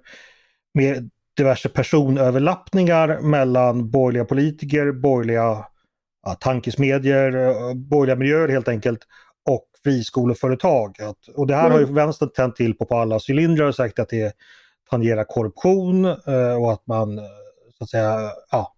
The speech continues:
Speaker 1: du kan den valsen. Eh, vad har
Speaker 2: Mm.
Speaker 1: du för tankar om detta?
Speaker 2: Jo, det, det finns ju, eh, flera av de personer som är centrala i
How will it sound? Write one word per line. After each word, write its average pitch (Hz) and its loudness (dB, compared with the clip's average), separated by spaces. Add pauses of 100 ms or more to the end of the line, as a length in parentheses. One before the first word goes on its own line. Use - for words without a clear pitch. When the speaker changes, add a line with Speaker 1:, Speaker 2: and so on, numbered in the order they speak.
Speaker 1:
du 135 -4
kan 131 0
den 120 2
valsen. 120 -2 (140)
Eh, 165 2
vad 185 4
har 202 4
Speaker 2:
Mm. 196 2
Speaker 1:
du 220 0
för 180 0 (180)
tankar 139 0
om 127 2
detta? 131 0 (1200)
Speaker 2:
Jo, 302 4
det, 277 0
det 254 -2
finns 262 -6
ju, 254 4
eh, - -2
flera 285 2
av 247 2
de 214 2
personer 196 -2
som 190 -4
är 190 0
centrala 214 2
i 185 -4